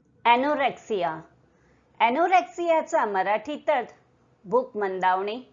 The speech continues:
अग्निमांद्य, क्षुधाभाव, ज्यात खाण्यावरील इच्छा उडते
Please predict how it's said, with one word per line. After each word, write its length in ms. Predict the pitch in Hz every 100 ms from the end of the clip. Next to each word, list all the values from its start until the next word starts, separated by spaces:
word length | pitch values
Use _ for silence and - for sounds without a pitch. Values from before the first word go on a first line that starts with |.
| _ _ _ _ _ _ _ _ _ -
अग्निमांद्य, 880 | 240 233 320 302 220 196 185 190 233 - _ _ _ _ _ _ _ _
क्षुधाभाव, 800 | - 240 214 214 226 202 233 233 247 _ _ _ _ _ _ _ _ _ _ 196
ज्यात 160 | 285 339 -
खाण्यावरील 680 | 269 240 269 294 302 285 196 -
इच्छा 380 | 226 226 - 330
उडते 640 | 277 247 226 277 190 175